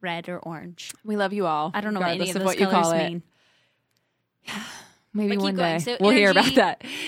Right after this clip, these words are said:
Speaker 2: So
Speaker 1: you don't know what your energy reading is, but you did this, and then what happened after you did the energy reading?
Speaker 2: So then, basically,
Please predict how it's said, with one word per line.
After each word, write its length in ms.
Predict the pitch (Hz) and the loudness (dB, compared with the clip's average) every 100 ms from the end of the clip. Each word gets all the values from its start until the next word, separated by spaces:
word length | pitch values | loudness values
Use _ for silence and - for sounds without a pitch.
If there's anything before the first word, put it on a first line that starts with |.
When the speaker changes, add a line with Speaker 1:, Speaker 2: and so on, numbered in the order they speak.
| 269 | -10
Speaker 2:
So 400 | - 254 226 202 | 2 4 4 2
Speaker 1:
you 160 | 214 220 | 0 0
don't 240 | 247 240 | 0 0
know 120 | 247 | 0
what 120 | 247 | 0
your 140 | 240 226 | 0 -2
energy 400 | 233 233 220 226 | -2 -4 -4 -4
reading 320 | 220 208 202 | -4 -4 -4
is, 360 | 190 185 190 185 | -4 -4 -4 -4
but 380 | 185 220 190 - | 0 0 0 -2
you 280 | 202 202 | -4 -2
did 380 | 185 226 240 233 | -4 -2 -2 0
this, 340 | 214 160 180 - | -4 -4 -6 -6
and 140 | 196 | -6
then 80 | 190 | -4
what 120 | 175 | -4
happened 340 | 190 180 190 | -4 -2 -4
after 380 | 190 170 170 190 | -2 -4 -4 -6
you 200 | 180 175 | -4 -4
did 260 | 170 170 170 | -6 -8 -8
the 80 | - | -8
energy 380 | 165 170 - | -8 -10 -10
reading? 160 | - 220 | -10 -4
Speaker 2:
So 140 | 269 269 | 0 2
then, 440 | 311 349 349 339 - _ _ _ 233 | 2 2 0 -4 -10 _ _ _ 0
basically, 800 | 269 277 294 277 269 262 254 | 2 2 -2 -2 0 0 -2